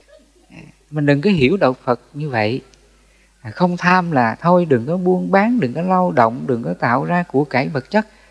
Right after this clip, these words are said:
Hiểu đạo Phật như vậy là không đúng đâu. Đạo Phật dạy mình tu á, là mình sống cái nghiệp thiện.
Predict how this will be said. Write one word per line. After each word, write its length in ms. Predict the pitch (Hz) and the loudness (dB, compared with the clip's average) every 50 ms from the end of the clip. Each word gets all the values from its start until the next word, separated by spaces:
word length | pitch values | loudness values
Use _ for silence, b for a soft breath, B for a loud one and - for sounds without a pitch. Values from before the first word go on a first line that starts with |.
| b b b b b b b b b _ | b b b b b b b b b _
Hiểu 300 | - 131 120 147 190 208 | -2 0 2 2 2 2
đạo 120 | 208 135 123 | 2 0 0
Phật 300 | - - 117 117 - 147 | 0 -2 -6 -6 -6 -6
như 100 | 156 156 | -8 -4
vậy 200 | 131 120 117 120 | -2 -2 -2 -2
là 400 | 123 113 113 107 98 95 - - _ _ _ _ _ _ _ _ _ _ _ _ _ _ _ _ _ _ _ _ _ _ _ _ _ | -4 -6 -6 -8 -8 -12 -14 -20 _ _ _ _ _ _ _ _ _ _ _ _ _ _ _ _ _ _ _ _ _ _ _ _ _
không 240 | - 160 147 143 | -8 -8 -6 -4
đúng 200 | 143 156 160 214 | -4 -4 -4 -4
đâu. 140 | 214 170 143 135 - _ _ _ _ _ _ _ _ _ _ _ _ _ _ _ _ _ _ _ _ _ _ _ _ _ _ _ _ _ _ - | -6 -6 -8 -10 -12 _ _ _ _ _ _ _ _ _ _ _ _ _ _ _ _ _ _ _ _ _ _ _ _ _ _ _ _ _ _ -4
Đạo 140 | 143 123 | -2 -2
Phật 220 | 117 - 127 120 120 | 0 0 0 0 0
dạy 200 | 120 117 123 123 | 0 -2 -2 -2
mình 220 | 123 117 110 104 107 - | -4 -8 -10 -10 -4 0
tu 300 | - 202 202 196 196 208 | 2 4 4 4 2 0
á, 80 | 208 - - | -2 -4 -8
là 160 | 165 127 113 | -8 -8 -8
mình 200 | 110 110 113 104 | -8 -8 -8 -8
sống 440 | 101 - - 170 170 202 233 240 240 233 _ _ _ _ _ _ _ _ _ - | -6 -2 -2 -2 0 -2 -4 -4 -4 -6 _ _ _ _ _ _ _ _ _ -6
cái 100 | 202 214 | -4 -4
nghiệp 260 | 208 170 127 113 117 - - | -2 0 -2 -2 -2 -4 -4
thiện. 340 | - 110 104 98 92 127 | -2 0 0 0 -2 -6